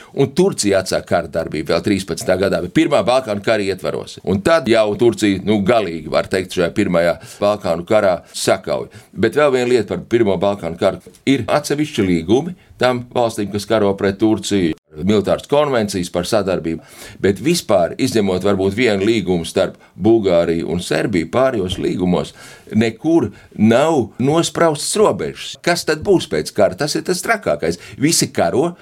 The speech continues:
visiem ir ambīcijas, bet tāpēc visas tās iespējamās zonas pirmam karam, tās ietekmes un tās, ko viņi prasa, viens, otrs, trešais,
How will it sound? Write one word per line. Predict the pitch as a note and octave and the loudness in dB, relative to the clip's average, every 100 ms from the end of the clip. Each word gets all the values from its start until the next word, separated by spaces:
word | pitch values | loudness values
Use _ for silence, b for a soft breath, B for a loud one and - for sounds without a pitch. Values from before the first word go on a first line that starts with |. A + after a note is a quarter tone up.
| B G#2 | B 0
visiem | - - G#2 G#2 | 2 4 2 2
ir | A2 | 2
ambīcijas, | E3+ F3 G#2 F#2+ C#2+ - B B | 2 0 0 -2 -4 -6 B B
bet | G2 A#2 - - | -2 -2 -6 -2
tāpēc | D3 A#2 G#2+ | 0 0 0
visas | C#3+ D3+ - | -2 -2 2
tās | A2 G#2+ b b | 2 2 b b
iespējamās | D3 C#3+ - G#2 G#2+ G#2+ A#2 C3+ | 2 2 2 0 2 2 0 0
zonas | G3+ G#3 F3 B2 | 2 2 0 0
pirmam | D3 B2 G2 F2+ | 0 2 2 2
karam, | B2 A2 F2 E2+ B B | 0 2 0 -6 B B
tās | G2+ G2 - | 0 0 -6
ietekmes | A#2 A#2+ G#2 G2+ G2+ G2+ G2+ | 2 2 2 -4 -4 -2 0
un | G#2 | 2
tās, | G2+ G#2 G#2+ | 2 0 0
ko | - G#2+ | 0 2
viņi | G#2 G2+ | 0 0
prasa, | G#2+ A2 - F2 | -2 -2 -6 -2
viens, | G#2+ G#2 G2+ | 0 0 0
otrs, | G#2+ - - | 0 0 0
trešais, | - B2 G#2 | -2 0 -2